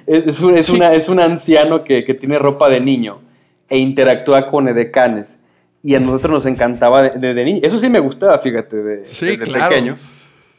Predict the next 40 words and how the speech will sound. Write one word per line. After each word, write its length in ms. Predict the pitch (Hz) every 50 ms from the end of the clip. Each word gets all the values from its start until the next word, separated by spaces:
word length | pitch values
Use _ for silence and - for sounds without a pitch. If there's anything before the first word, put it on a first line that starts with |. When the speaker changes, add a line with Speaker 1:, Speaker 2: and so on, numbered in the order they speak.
| _ _ _
Speaker 1:
Y, 380 | - 131 127 123 120 123 127 -
y 220 | - 135 131 131 131
básicamente 640 | 131 143 147 185 180 - 165 151 156 156 156 156 147
esa 240 | 143 147 156 156 -
práctica 440 | 170 160 156 - 151 135 135 120
de 120 | 117 113 107
Chabelo 460 | - - 117 110 123 131 165 165 165
es 140 | - 123 123
la 100 | 120 127
misma 320 | 120 120 117 123 131 127 -
práctica 560 | 120 110 107 - - 123 120 - 123 113 107
de, 300 | 104 104 101 101 98 95
del 140 | 98 104 101
Chavo 300 | _ - 104 98 98 98
del 100 | 101 127
Ocho. 320 | 175 185 185 - 123 - _ _ _ _ _ _ _ _ _ _ _ _ _ _ _ -
Ha-, 100 | 120 123
habría, 380 | 131 131 135 135 143 156 165 156
habría 220 | 147 143 147 170 170
que 80 | - 254
revisarlo, 800 | - 214 175 147 135 139 - 160 165 165 180 190 220 247 254 - -
pero 220 | 156 139 135 135
sí 100 | 135 -
es 100 | 165 -
un 120 | - 185 180
tema 200 | - 170 165 170
interesante 600 | 175 170 - 175 170 160 - 175 147 143 135 -
porque 260 | - - 139 135 -
nos 200 | 127 120 120 120
habla 200 | 139 135 139 147
justamente 720 | 139 - 156 - - 160 156 151 147 135 131 - - - - _ _ _ _ _ _ _ _ _ _ _ _ _ _
de 160 | - 123 139
esta 220 | 143 139 143 180
figura 340 | 156 143 143 135 143 160 165
del 140 | 175 160 139
mexicano 580 | 127 123 - 135 127 - 143 127 135 147 151 147
como 240 | - 131 120 120
el 120 | 120 120 120
niño 220 | 135 139 143 139 135
eterno, 440 | 135 139 - 143 131 - - -